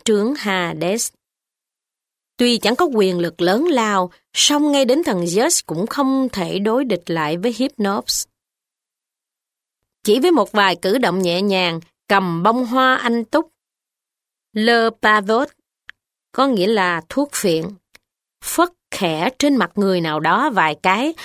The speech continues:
hoặc lấy chút thuốc bột anh túc từ trong một chiếc sừng ra rắc xuống.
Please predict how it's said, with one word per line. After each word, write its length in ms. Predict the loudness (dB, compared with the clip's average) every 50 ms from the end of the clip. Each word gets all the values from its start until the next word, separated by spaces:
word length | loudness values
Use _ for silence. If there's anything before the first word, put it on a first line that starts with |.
| -16 -6
hoặc 240 | -2 -2 0 2 2
lấy 120 | 0 2
chút 180 | 2 2 0 0 0
thuốc 240 | -2 -2 -2 0 0
bột 240 | 0 0 0 0 0
anh 260 | -2 -2 0 0 -2
túc 280 | -2 0 -2 -2 -2 -4 _ _ _ _
từ 260 | 0 0 0 0 0 -2
trong 200 | -2 -2 -2 -2
một 120 | -4 -4
chiếc 240 | -4 -4 -4 -2 0
sừng 400 | 0 0 0 0 -2 -4 -4 -2
ra 340 | 2 2 2 2 2 0 0
rắc 220 | -2 -2 -4 -4 _ -8 -6
xuống. 520 | -4 -4 -2 0 0 2 2 0 -2 -4